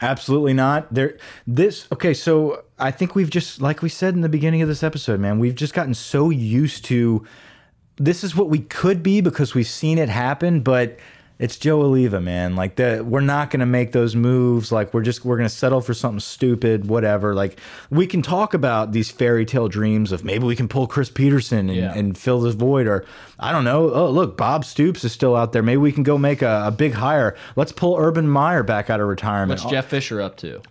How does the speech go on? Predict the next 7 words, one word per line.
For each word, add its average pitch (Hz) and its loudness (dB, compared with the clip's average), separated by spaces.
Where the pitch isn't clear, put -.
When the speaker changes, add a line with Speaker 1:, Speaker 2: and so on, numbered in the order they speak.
Speaker 1:
But, 196 -2
<laughs> 147 -2
right, 143 -2
all 156 0
those 180 2
crazy 160 0
scenarios 156 2